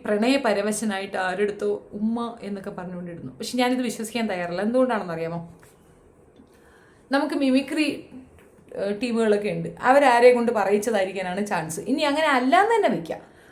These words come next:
അദ്ദേഹത്തിൻ്റെ ക്വയറ്റ് പേഴ്സണൽ ആയ ഒരു കാര്യമല്ലേ. ഇത് വെച്ച് എങ്ങനെയാണ്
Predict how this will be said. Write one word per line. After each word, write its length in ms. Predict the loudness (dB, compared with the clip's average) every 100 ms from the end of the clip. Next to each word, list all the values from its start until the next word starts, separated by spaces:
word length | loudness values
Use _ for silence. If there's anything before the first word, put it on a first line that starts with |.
| -2
അദ്ദേഹത്തിൻ്റെ 420 | 2 2 0 -2
ക്വയറ്റ് 320 | 4 4 4 4
പേഴ്സണൽ 400 | 2 2 0 2
ആയ 100 | 4
ഒരു 160 | 2
കാര്യമല്ലേ. 500 | 2 -2 -6 -6 -8 -6 -4
ഇത് 100 | -2
വെച്ച് 220 | 0 0
എങ്ങനെയാണ് 460 | -2 -2 0 0